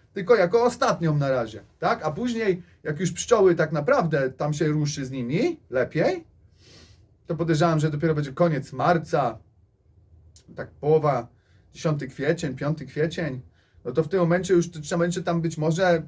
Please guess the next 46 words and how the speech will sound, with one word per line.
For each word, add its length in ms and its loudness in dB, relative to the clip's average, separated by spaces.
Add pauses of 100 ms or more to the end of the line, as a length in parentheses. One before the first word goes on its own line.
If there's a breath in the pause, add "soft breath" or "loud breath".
(100)
podkładać 500 0
te 120 0
ramki, 360 -2
nie? 360 2
Że 300 0
coś 180 -2
tam 140 -4
przetasować, 720 -4 (160)
tak? 220 -4 (880 soft breath)
No 60 -2
ale 140 6
tak 160 2
zapobiegawczo 640 2
możemy 300 0
tak 180 -4
zrobić, 420 2
bo 120 -4
raczej 160 0
czego 220 -4
palma 320 0
nam 160 -4
odbije, 380 -2
gdzieś 180 -8
wyjadę, 500 0
coś 220 -6
się 180 -6
wydarzy, 560 0 (400 soft breath)
to, 280 -2
to, 260 0
to, 220 0
to 120 -4
wtedy 360 0
one 180 0
po 100 -4
prostu 280 -4
nie 120 -2
pobudują 480 0
mi 120 -2
tego 220 -2
na 80 0
szmacie, 460 -4
nie? 140 -6
Szkoda 300 -2
tych 200 -10
pierwszych 320 -8
plastrów. 460 -6